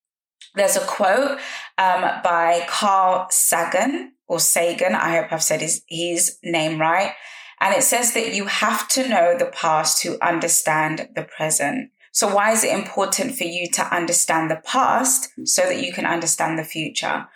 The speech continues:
Well, history allows us to learn from past mistakes. You're able to discover trends,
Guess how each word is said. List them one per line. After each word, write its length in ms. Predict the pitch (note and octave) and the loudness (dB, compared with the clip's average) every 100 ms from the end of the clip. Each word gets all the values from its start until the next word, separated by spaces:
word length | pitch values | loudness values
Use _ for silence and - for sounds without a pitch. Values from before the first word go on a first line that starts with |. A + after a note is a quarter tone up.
| - | -2
Well, 480 | G#3+ G#3+ G#3 G3+ - | 2 4 4 4 0
history 480 | C4+ D4+ - D4 | 0 0 0 0
allows 540 | B3+ G#3 F#3+ F3+ F#3+ F#3 | 2 2 2 2 2 2
us 260 | E3 F3 - | 2 0 0
to 60 | F#3 | -2
learn 540 | E3+ E3+ F3 F3 F3+ | 0 2 2 2 -2
from 400 | - - E3+ E3 | -6 0 0 0
past 600 | - F3+ E3 E3 - - - | -4 0 0 2 0 -2 -6
mistakes. 880 | D#3+ D#3 - - - - - - - _ - | -4 0 0 0 -2 -4 -2 -2 -4 _ -4
You're 160 | F#3+ | 0
able 260 | F3+ A3+ B3+ | 2 2 0
to 140 | C4 | -2
discover 480 | G#3+ - - F3+ F3 | 0 0 0 0 -2
trends, 760 | E3+ - A#3 G3+ G3 G3+ G3+ | -2 -2 2 2 2 0 0